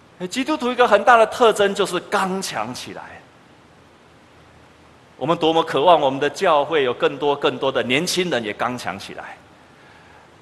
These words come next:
所以在我们今年的七月七到十号，我们有个青年营。我们感谢神，目前有七十七位的年轻人报名参加，有些是当小辅导。我看到过去在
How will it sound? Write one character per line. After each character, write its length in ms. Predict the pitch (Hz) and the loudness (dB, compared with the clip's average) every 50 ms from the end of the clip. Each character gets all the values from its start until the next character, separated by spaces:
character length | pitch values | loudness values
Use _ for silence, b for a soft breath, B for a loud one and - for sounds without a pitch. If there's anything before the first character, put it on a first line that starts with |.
| _ _ _ _ _ _ _ _ - | _ _ _ _ _ _ _ _ -6
所 120 | - - 165 | 0 2 4
以 60 | 160 | 6
在 160 | 165 180 170 | 8 8 8
我 60 | 156 | 8
们 120 | 151 160 156 | 6 2 0
今 200 | 156 185 185 180 | -2 -4 -2 0
年 120 | 160 147 | 0 2
的 120 | 151 151 | 2 0
七 320 | 147 - - - 180 180 185 | 0 0 -4 -6 -4 -4 -2
月 160 | 190 170 156 | 0 0 0
七 180 | - - 170 170 | -2 -6 -4 0
到 160 | 165 160 156 | 2 2 2
十 220 | - - 135 139 | 0 -2 -6 -2
号， 340 | 143 180 160 147 139 117 - | 4 6 6 6 6 2 0
我 80 | - 127 | -4 -4
们 140 | 120 127 131 | -2 -2 -2
有 160 | 127 131 135 | -2 0 0
个 80 | 135 127 | 0 -2
青 260 | - - - 196 202 | -2 -2 -4 -4 -2
年 200 | 175 143 135 139 | 0 0 0 -2
营。 200 | 131 131 135 147 151 - - - - - - - - - _ b b b b b b b b b b _ _ | -2 -6 -8 -10 -14 -18 -20 -20 -20 -20 -20 -20 -20 -20 _ b b b b b b b b b b _ _
我 80 | - - | -6 -4
们 100 | 147 170 170 | -2 0 4
感 160 | 170 160 160 | 6 6 6
谢 200 | 160 208 202 185 | 8 6 6 6
神， 220 | 180 - 156 151 | 6 6 4 4
目 160 | 175 196 202 185 | 4 4 0 0
前 140 | - 160 | 2 0
有 80 | 156 151 | 0 0
七 200 | 147 - - 202 | 0 -2 -6 -8
十 120 | 175 175 | -8 -8
七 200 | 143 - - 180 | -8 -8 -8 -4
位 140 | 185 190 175 | -2 0 0
的 140 | 160 156 143 | 2 2 0
年 180 | 139 143 156 165 | 0 0 -2 -2
轻 180 | - 175 170 | -2 -4 -2
人 120 | 156 131 127 | -2 -2 0
报 160 | - 160 147 | 2 2 2
名 160 | 131 123 123 | 2 0 -4
参 200 | 123 - 139 135 | -2 -2 -2 -2
加， 180 | 135 131 135 135 | 0 2 2 2
有 120 | 127 117 | 2 0
些 160 | 117 - 151 147 | -6 -6 -8 -8
是 100 | 135 135 | -6 -2
当 200 | - 135 131 131 | -2 -2 -2 -2
小 180 | - 123 95 | -4 -2 -4
辅 220 | 98 - 110 104 - | -4 -4 -8 -10 -8
导。 160 | - 95 - - - - - - - _ _ _ - - _ _ B B B B B B B B | -8 -8 -8 -10 -18 -20 -20 -20 -20 _ _ _ -20 -20 _ _ B B B B B B B B
我 120 | B 175 | B -2
看 220 | 175 - 240 226 226 | 2 6 6 6 8
到 180 | 220 214 202 | 8 8 6
过 240 | 202 202 240 214 202 | 6 6 4 4 4
去 180 | 202 - 208 190 | 4 2 0 4
在 160 | 196 196 190 | 6 6 6